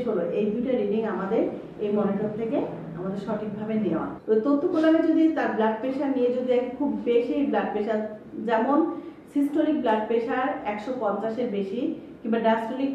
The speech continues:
ব্লাড প্রেশার একশোর বেশি, তখন সেই ক্ষেত্রে নিজে কোনো দায়িত্ব না নিয়ে নিকটস্থ কোনো স্বাস্থ্যকেন্দ্র কিংবা কোনো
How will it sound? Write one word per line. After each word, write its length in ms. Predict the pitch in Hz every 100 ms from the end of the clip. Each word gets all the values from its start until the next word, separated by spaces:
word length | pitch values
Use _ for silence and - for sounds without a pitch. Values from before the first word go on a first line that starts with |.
| 220
ব্লাড 180 | 220 214
প্রেশার 300 | 220 226 240 240 190
একশোর 300 | 190 - 247 208
বেশি, 260 | 202 190 180 160 - - -
তখন 220 | 226 226 277
সেই 160 | 285 311
ক্ষেত্রে 260 | 311 311 302 285
নিজে 240 | 233 208 254 302 311
কোনো 140 | 226 220
দায়িত্ব 260 | 202 202 240 233
না 60 | 196 202
নিয়ে 180 | 220 180 - - - 226
নিকটস্থ 420 | 240 254 285 277 277
কোনো 140 | 262 269 277 -
স্বাস্থ্যকেন্দ্র 580 | 220 214 277 277 233 196 -
কিংবা 300 | 262 254 254 196 - - -
কোনো 140 | 226